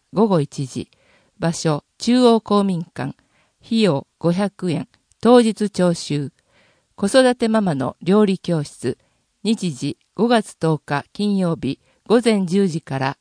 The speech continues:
午後一時。場所、南部小見線。定員二十五人。託児なし。費用四百円。当日徴収。共通事項。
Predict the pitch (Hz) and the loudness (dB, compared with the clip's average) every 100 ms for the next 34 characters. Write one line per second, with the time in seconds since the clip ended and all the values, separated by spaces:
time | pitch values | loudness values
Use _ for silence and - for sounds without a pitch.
0 | - 202 190 147 - 143 120 131 _ _ | -2 0 2 0 -2 -10 -8 -12 _ _
1 | _ _ _ - 156 - 170 151 _ - | _ _ _ -6 -4 -2 -4 -4 _ -4
2 | 208 240 185 147 147 147 139 131 135 _ | 2 2 2 -2 -2 -4 -6 -8 -8 _
3 | _ _ _ _ _ - 214 208 185 175 | _ _ _ _ _ -2 2 2 0 -4
4 | 202 - 190 233 233 170 135 139 147 120 | -12 -6 0 2 2 0 0 -2 -4 -6
5 | _ _ _ _ 175 170 233 208 185 165 | _ _ _ _ -6 -2 -2 -2 -4 -4
6 | - - _ _ _ _ _ - 233 185 | -8 -18 _ _ _ _ _ -2 2 2
7 | 127 _ - 175 214 202 196 - 170 147 | 0 _ -6 -2 0 -2 -4 -6 -6 -6
8 | - _ _ 208 233 214 202 190 - 165 | -8 _ _ 0 2 2 -4 -6 -2 -2
9 | 156 - 139 160 _ _ _ _ _ - | -2 -6 -8 -8 _ _ _ _ _ -2
10 | 233 254 - 226 208 180 - 135 139 | 2 2 0 -2 -2 -4 -6 -6 -6